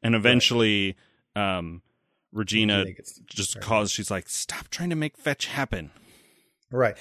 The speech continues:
Speaker 2: And that's a, that's like a little, one of those pop cultural phrases that I've heard forever, like, "Stop trying to make fetch happen." And I didn't know what that was, one of those inside joke type things.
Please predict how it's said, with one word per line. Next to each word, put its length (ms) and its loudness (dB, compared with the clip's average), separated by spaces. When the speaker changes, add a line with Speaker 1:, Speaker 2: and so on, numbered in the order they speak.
Speaker 2:
And 80 6
that's 180 6
a, 200 4
that's 240 4
like 180 6
a 380 6
little, 220 0
one 140 0
of 80 2
those 200 -2
pop 280 -2
cultural 340 -2
phrases 580 -4
that 100 0
I've 120 -4
heard 260 -2
forever, 360 -2
like, 200 -4
"Stop 240 -8
trying 160 -8
to 60 -6
make 180 -10
fetch 180 -12
happen." 320 -12
And 80 2
I 80 8
didn't 200 4
know 80 4
what 100 4
that 180 -4
was, 300 2
one 100 0
of 40 2
those 100 -2
inside 400 -4
joke 320 -8
type 220 -8
things. 220 -8